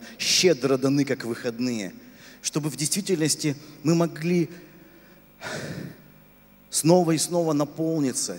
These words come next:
или исполниться Духом Святым, могли открыть свои сердца перед Ним и могли сказать: "Имейте общение с нами, потому что наше общение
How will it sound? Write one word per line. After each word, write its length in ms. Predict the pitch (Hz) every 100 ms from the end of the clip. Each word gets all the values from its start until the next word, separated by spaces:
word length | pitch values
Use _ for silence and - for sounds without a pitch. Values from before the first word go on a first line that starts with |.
| -
или 200 | 123 135
исполниться 800 | 127 - 147 160 156 143 - 131
Духом 480 | 117 147 - 117 113
Святым, 480 | - 113 - 98 - - - - -
могли 400 | 113 131 151 175
открыть 480 | - 151 - 165 160
свои 240 | 139 151
сердца 420 | - 151 131 165 147
перед 400 | 147 131 139 139
Ним 240 | 151 123
и 140 | 127
могли 500 | 131 143 170 185 175 - - - -
сказать: 520 | - - 156 147 139 - - - -
"Имейте 500 | 151 185 202 185 139
общение 540 | - - 147 123 113
с 140 | -
нами, 320 | 127 117 92 98
потому 320 | 113 120 117
что 180 | - 113
наше 380 | 139 180 147
общение 500 | 110 - 127 107 98